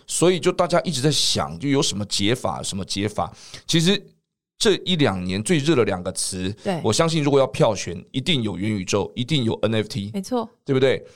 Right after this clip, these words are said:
Speaker 1: 所以其实现在第一个，他把整个有田的这个城市啊，其实不瞒你说，现在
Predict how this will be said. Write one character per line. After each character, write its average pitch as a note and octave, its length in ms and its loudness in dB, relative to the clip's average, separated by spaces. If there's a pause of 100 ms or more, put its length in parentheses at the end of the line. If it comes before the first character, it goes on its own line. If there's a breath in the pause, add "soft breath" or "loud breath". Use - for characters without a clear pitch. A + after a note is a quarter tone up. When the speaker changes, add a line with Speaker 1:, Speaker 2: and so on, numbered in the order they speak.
(140 loud breath)
Speaker 1:
所 - 160 2
以 F#3+ 60 2
其 B2+ 120 0
实 D#3+ 60 2
现 F3 100 4
在 F3+ 60 2
第 F3+ 220 0
一 - 20 2
个， D3 160 2
他 C#3 180 0
把 A2+ 160 -2
整 F#2+ 160 -8
个 F#2+ 80 -4
有 F2 220 -6
田 F2 440 -6
的 G#2 140 2
这 A#2+ 140 -4
个 F2 320 0 (280 loud breath)
城 A2 260 0
市 A#2+ 220 0
啊， G2+ 100 0
其 A2 140 -2
实 A#2+ 80 0
不 C#3 140 0
瞒 A#2 180 0
你 F2+ 120 -6
说， G#2+ 180 -2
现 A#2 140 2
在 A#2 160 -2